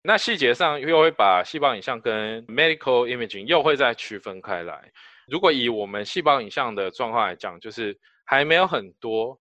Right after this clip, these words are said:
但是 medical imaging 的人可能也不会没事想要跳过来，因为他们会更想直接去找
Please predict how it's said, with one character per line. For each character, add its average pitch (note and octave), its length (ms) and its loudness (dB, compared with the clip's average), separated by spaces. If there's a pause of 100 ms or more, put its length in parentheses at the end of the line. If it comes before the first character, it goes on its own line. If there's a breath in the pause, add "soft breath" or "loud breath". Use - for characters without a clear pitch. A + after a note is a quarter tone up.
(220)
但 E3+ 160 0
是 D#3+ 220 -2
medical F3 340 2
imaging D3 420 -2
的 F#2+ 100 -2
人 F#2 240 -6
可 - 120 -14
能 G2+ 120 -6
也 G#2+ 80 -6
不 G#2 120 -12
会 C#3 120 -2
没 G#2 160 -4
事 C3+ 120 -10
想 F2+ 160 -10
要 G2 60 -8
跳 A#2 220 -4
过 A#2 120 -4
来， F#2+ 140 0
因 A#2 160 -8
为 C#3+ 140 0
他 C#3 180 -4
们 A#2+ 140 -8
会 C3 100 -8
更 C3 260 -4
想 F2+ 260 -18
直 G2 140 -20
接 A#2 160 0
去 A2 320 -8 (400 soft breath)
找 E2 360 -2